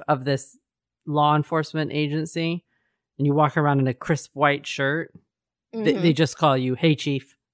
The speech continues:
Speaker 2: "Hey, Chief."
Speaker 1: But everyone's really intimidated by him.
Speaker 2: He joked
Speaker 1: Sure.
Speaker 2: that the calls started coming in right away from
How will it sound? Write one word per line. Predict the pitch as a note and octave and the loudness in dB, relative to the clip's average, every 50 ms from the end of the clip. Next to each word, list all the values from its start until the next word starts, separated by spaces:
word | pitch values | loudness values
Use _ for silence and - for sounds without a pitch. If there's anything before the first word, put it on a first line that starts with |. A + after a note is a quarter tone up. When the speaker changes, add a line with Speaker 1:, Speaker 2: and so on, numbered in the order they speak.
| _ _ _ | _ _ _
Speaker 2:
"Hey, | C4 G#3+ F3 | -8 -8 -8
Chief." | - - C#3 B2 - _ _ _ _ | -8 -10 -10 -12 -12 _ _ _ _
Speaker 1:
But | - - C#3+ | 0 4 4
everyone's | D3+ D3 D3 D3 C#3+ C#3 C3 B2+ B2 | 6 6 6 6 6 4 4 2 2
really | C#3 C3+ B2+ B2 A#2+ | 0 0 2 2 0
intimidated | A#2 - B2 A2+ A2+ A2 - - - | -2 -2 -4 -6 -6 -8 -10 -12 -14
by | D3 - - | -16 -16 -16
him. | - - - E3 - _ _ _ _ _ _ _ _ | -16 -16 -16 -16 -20 _ _ _ _ _ _ _ _
Speaker 2:
He | _ _ E4 D#4+ E4 | _ _ 0 0 0
joked | E4+ - D4 C4+ B3+ B3+ B3 - | 0 2 4 4 4 4 4 4
Speaker 1:
Sure. | A#3 A3 | 2 2
Speaker 2:
that | - - | 4 0
the | G#3 G3+ | -2 -2
calls | - - B3 G3+ G3+ G#3 G#3 G#3 | -2 0 2 4 4 4 2 0
started | - - A3+ G3+ G3 F#3+ F#3+ | -2 0 0 2 2 0 -4
coming | - G#3 F#3+ F#3+ F#3+ F#3 F#3 | -4 -4 -4 -2 -2 -2 -2
in | F3+ E3+ | -2 0
right | F3 E3+ E3+ F3 | 2 2 2 2
away | F#3 F3 F3 E3+ E3 D#3+ F3 | 2 2 2 2 2 2 0
from | - - G3+ F3+ E3 | 0 -2 -4 -4 -4